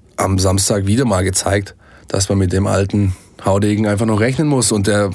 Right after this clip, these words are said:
hat auch schon angekündigt, ich, mein Körper signalisiert mir weitermachen. Also der wird weiterhin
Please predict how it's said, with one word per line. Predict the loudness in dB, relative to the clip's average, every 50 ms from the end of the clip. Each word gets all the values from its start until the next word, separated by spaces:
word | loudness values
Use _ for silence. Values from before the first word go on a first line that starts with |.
| -6 -4
hat | -4 -2 -2
auch | -2 -2 0
schon | 0 0
angekündigt, | 0 0 0 0 0 0 0 0 0 -2 -2
ich, | -4 -4 -2 -4 -6 -4 -4
mein | -2 0 0 -2 0
Körper | -2 -2 0 0 -2 -2
signalisiert | -2 -2 0 0 0 0 2 2 0 0 0 -2
mir | -2 0 0 0
weitermachen. | 0 0 0 0 0 0 0 0 0 -2 -2 -2
Also | -2 0 0 0
der | 0 0
wird | 0 -2 -2
weiterhin | -2 -2 -2 0 0 0 0 0 0 -4